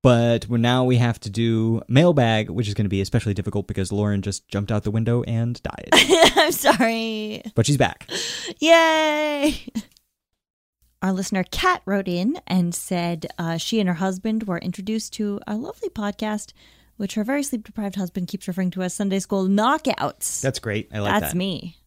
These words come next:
Speaker 2: I'm a Sunday School knockout.
Speaker 1: Oh, you were until you jumped out the window.
Speaker 2: <laughs>
Speaker 1: Now you're mangled, <laughs> mangled beyond recognition.
Speaker 2: Anyway, they were introduced by their roommate, and now all of them are listening to different episodes.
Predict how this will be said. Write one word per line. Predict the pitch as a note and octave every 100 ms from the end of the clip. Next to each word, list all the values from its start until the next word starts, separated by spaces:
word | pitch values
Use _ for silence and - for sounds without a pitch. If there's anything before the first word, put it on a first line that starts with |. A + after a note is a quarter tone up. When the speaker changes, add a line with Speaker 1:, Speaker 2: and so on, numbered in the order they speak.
| _ _
Speaker 2:
I'm | F#3 G3
a |
Sunday | F#3 E3+ D#3+
School | - D3+
knockout. | D3 C#3+ D#3 - - F2 - _ - - - -
Speaker 1:
Oh, | A#2+
you | A#2
were | A#2+
until | G#2 G2 G2
you |
jumped | F#2 G2+
out | F2+
the | F2
window. | F#2+ F2 -
Speaker 2:
<laughs> | G#3+ A3+ - - - C#4+ C#4 - _ - A#2
Speaker 1:
Now |
you're | A#2 G2+
mangled, | G#2+ C3 D3+ D#3 C#3 C4 - A3
<laughs> | - A2+ G2+
mangled | B2 D3 E3+ C#3
beyond | B2+ B2+ C3+ A#2+
recognition. | A#2+ - F#2 - A#2+ -
Speaker 2:
Anyway, | A3 G3 F3+
they | F#3
were |
introduced | A3+ C#4 D4
by | C#4+ A#3+
their | G#3
roommate, | F3+ F3+ F3 E3+ -
and | F3+
now | E3+ E3+
all | A#3+
of | A#3+
them | A#3+ G#3+
are |
listening | F#3+ G3 F3+ E3
to |
different | E3 G#3+ G3+
episodes. | F3 - F3 E3 D#3 -